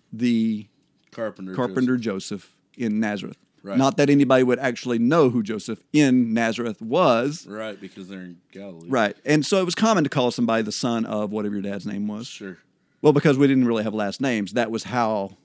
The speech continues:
Speaker 1: we identified.
Speaker 2: Jesus
Speaker 1: So
Speaker 2: bar Joseph.
Speaker 1: Yeah.
Speaker 2: Mm-hmm.
Speaker 1: So,
Speaker 2: Or
Speaker 1: um,
Speaker 2: Yeshua bar Joseph.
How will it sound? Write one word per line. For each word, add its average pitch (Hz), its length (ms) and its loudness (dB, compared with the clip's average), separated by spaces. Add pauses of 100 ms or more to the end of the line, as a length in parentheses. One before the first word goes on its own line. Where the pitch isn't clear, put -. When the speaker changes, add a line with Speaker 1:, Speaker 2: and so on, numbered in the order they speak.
(560)
Speaker 1:
we 120 180 2
identified. 110 600 -2 (520)
Speaker 2:
Jesus 165 220 -8
Speaker 1:
So 117 240 2
Speaker 2:
bar 131 300 -8
Joseph. 127 680 -12 (400)
Speaker 1:
Yeah. 160 180 0 (280)
Speaker 2:
Mm-hmm. 104 80 -20
Speaker 1:
So, 127 380 -2 (400)
Speaker 2:
Or 139 60 -2 (200)
Speaker 1:
um, 120 180 4
Speaker 2:
Yeshua 92 420 -14 (180)
bar - 100 -20
Joseph. - 320 -20